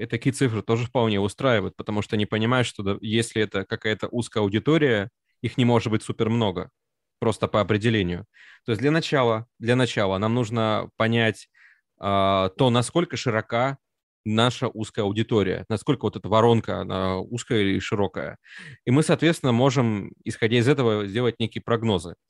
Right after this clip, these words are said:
Ну, соответственно, если вы делаете подкаст для физиков и про физиков, то вряд ли вы получите там сто тысяч прослушиваний, даже если он будет идеальный, даже если он будет супер крутой. Но нужно понимать, что будет ограничение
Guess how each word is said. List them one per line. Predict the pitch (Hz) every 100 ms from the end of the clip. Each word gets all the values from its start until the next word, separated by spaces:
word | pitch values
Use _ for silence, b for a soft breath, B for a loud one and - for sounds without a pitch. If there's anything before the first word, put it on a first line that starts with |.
| _ _ _ -
Ну, | 147
соответственно, | 190 175 190 151
если | 185 196
вы | 139
делаете | 127 143 117 104
подкаст | 98 110 135 120 - _ _ _ _
для | 117 107 135
физиков | - 131 139 120 98 87 _ _ _ _ _
и | 117
про | 131 131
физиков, | - 107 90 - - - _
то | -
вряд | 110 139 -
ли | 107
вы | 104
получите | 113 117 117 -
там | 104
сто | 92 117
тысяч | 113 -
прослушиваний, | - 107 - 98 - 82 73 B B B
даже | 139 139
если | 139 143
он |
будет | 120 117
идеальный, | 110 107 101 87 87
даже | - 110 117
если | -
он | 113
будет | 113
супер | - 113 101
крутой. | - 107 104 85 - b b b -
Но | 131
нужно | 170 160
понимать, | 151 143 143 196
что | - - 123 123 113 104 104 98
будет | 101 147 143
ограничение | 110 113 110 113 87 82